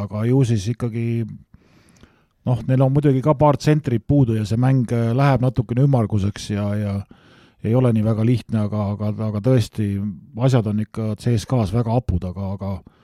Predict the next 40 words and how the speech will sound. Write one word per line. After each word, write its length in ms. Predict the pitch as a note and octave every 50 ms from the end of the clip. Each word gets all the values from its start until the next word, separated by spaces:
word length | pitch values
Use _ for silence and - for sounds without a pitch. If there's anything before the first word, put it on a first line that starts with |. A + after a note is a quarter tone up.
| _ _ _ _ _ _
kõige 220 | - B2 A#2+ A#2 G#2
suurem 300 | B2 C3 B2 A#2 A2+ A2
küsimärk 500 | C#3 C3 C3 B2 A#2 A#2+ B2 - B2+ A#2+
jääb 140 | A#2 C3+ D3+
õhku, 240 | D#3 D3+ - A2+ G#2+
et 80 | -
kas 100 | A2+ G2+
nad 140 | G#2+ A2 -
suudavad 420 | C3 C#3 C#3 B2 A#2 G#2+ A2 G#2+ A2+ A2
ennast 340 | A#2 A2+ G#2 - - -
ikkagi 400 | A#2+ - - A#2 G2+ A2 A2+ A2+ G2+ G2+ - - _ _ _ _ _ _ - _ - - - _ _ _ - _
play-offides 760 | - C#3+ D3+ D3+ C#3 C3 C#3+ D#3 D3+ C3 C3+ A#2 A#2+ A#2+ - B2
nagu, 260 | B2 B2 A#2+ B2+ B2 B2 B2 B2 B2 B2+ B2 B2 B2 B2
nagu 220 | B2+ B2+ A#2+ B2+ A#2
tõestada 460 | D#3+ E3 E3 C#3 - - A2+ A#2+ A#2+
ja 40 | A#2+ C#3+
näidata, 420 | D#3+ E3 C#3+ A#2 - - - G2+
et, 140 | - - -
et 140 | G2 - A2
nii 240 | A2 A2 A2 A2 G#2+ G2+ F#2+ G2 F#2 - E2+ F#2
Euroliigas 640 | A#2+ B2+ B2+ B2+ A#2 A2+ A2+ G#2+ G#2+ G#2 - -
kui 300 | - A#2+ A#2 A2+ A2+ A#2 A2
V 140 | A2+ B2 A2+
T 80 | - A#2
B-s, 320 | A2+ D#3 D#3+ C#3 G#2+ F#2
et 140 | F#2+ - G#2+
V 80 | G#2+ -
T 80 | - G#2+
B-s 220 | G#2+ A#2 A#2 -
tuleb 300 | - - G#2+ G#2+ G2+ A2 A2
ju 60 | G#2+
Zenidiga 480 | F#2+ A2 A#2 B2+ C3+ A#2+ A#2 A2 G#2+ G2
seeria 380 | G#2 C#3 C#3+ C3 A2+ G#2 G2+ G2
ja 60 | F#2+
tegelikult 400 | A2 G#2+ G#2+ G2 G#2 - G#2 F#2+
praegu 320 | - A#2 A#2+ A#2 A2 A2 G#2+
on 80 | G#2
seis 220 | B2 B2 B2 - -
selline, 320 | A#2+ B2 A#2+ A2 G2+ G#2 G2+
et 400 | - _ - - _ - -